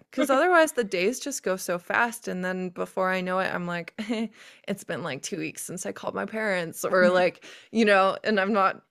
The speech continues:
Speaker 2: gonna daily call my
Speaker 1: <laughs>
Speaker 2: parents, but I
Speaker 1: It's like,
Speaker 2: think
Speaker 1: "Is that
Speaker 2: maybe I
Speaker 1: on there?
Speaker 2: should do it
Speaker 1: Damn."
Speaker 2: more
Speaker 1: <laughs>
Speaker 2: than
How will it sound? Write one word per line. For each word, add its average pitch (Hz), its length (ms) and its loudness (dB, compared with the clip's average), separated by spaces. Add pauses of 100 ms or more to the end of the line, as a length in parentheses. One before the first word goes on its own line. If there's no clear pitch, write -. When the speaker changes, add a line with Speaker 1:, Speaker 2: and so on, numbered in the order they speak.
(180)
Speaker 2:
gonna 170 220 0
daily 175 460 2
call 196 200 0
my 196 160 2
Speaker 1:
<laughs> 208 120 -4
Speaker 2:
parents, 214 380 8
but 240 160 8
I - 120 8
Speaker 1:
It's - 120 2
like, - 180 10
Speaker 2:
think - 40 -2
Speaker 1:
"Is 254 80 4
that 269 180 10
Speaker 2:
maybe 220 100 12
I 262 80 12
Speaker 1:
on - 40 6
there? 302 180 6
Speaker 2:
should 330 40 4
do 220 180 2
it 220 180 6
Speaker 1:
Damn." - 20 -8
Speaker 2:
more 208 340 2
Speaker 1:
<laughs> - 0 -
Speaker 2:
than 196 720 0